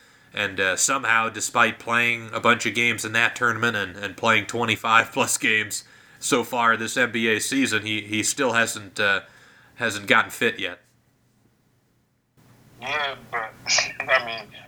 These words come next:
Speaker 2: hopefully he can pull a Draymond and find a way to lose twenty-five pounds in February, March. But, but aside from Jokic, um, I like, uh, uh, everything else,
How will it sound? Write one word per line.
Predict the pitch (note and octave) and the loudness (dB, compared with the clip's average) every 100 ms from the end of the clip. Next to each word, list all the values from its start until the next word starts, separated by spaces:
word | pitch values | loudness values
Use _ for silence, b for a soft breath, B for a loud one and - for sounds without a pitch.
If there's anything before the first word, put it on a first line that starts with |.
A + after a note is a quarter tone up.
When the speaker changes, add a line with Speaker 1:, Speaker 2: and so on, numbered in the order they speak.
| B - | B -4
Speaker 2:
hopefully | - - - - | -2 -2 -4 -6
he | - | -12
can | - | -12
pull | - B2 | -10 -6
a | A#2 | -6
Draymond | - A#2 A2+ G#2+ G2+ G2 G#2 | -6 -8 -2 -2 -2 -6 -12
and | G2+ - | -14 -2
find | A2 G#2+ | 0 0
a | |
way | G2+ G#2+ G#2 - - - _ - - | -2 -6 -10 -16 -20 -20 _ -20 -14
to | G#2+ G#2+ | -8 0
lose | G#2+ | 0
twenty-five | G2+ G2+ - G2 | 0 -2 0 0
pounds | - G#2+ G2+ F#2+ - - - - F#3+ | 0 0 -2 -4 -2 0 0 -6 -12
in | F#3 F3 - - | -12 -14 -10 -4
February, | - F#3+ F#3 - | -4 -4 -12 -6
March. | - - - - - - - - | -2 -2 0 0 -2 -18 -20 -8
But, | - - - - _ _ - - - - | -4 -4 -6 -18 _ _ -20 -20 -16 -8
but | - - - - - | -8 -8 -14 -20 0
aside | - - E4+ - | 2 2 0 -2
from | - - A3+ | -6 -6 -6
Jokic, | - - - - - - - - | -8 -6 -8 -10 -20 -4 -2 0
um, | A2 G#2 G2+ G2+ | 0 -2 -6 -2
I | A#2 B2 | 0 2
like, | D3+ - | 0 -2
uh, | A#2+ - A#2 | -10 -10 -10
uh, | A#2+ B2 - B2+ | -6 -8 -6 -8
everything | B2+ - A2 | -8 -6 0
else, | G#2+ - | 0 0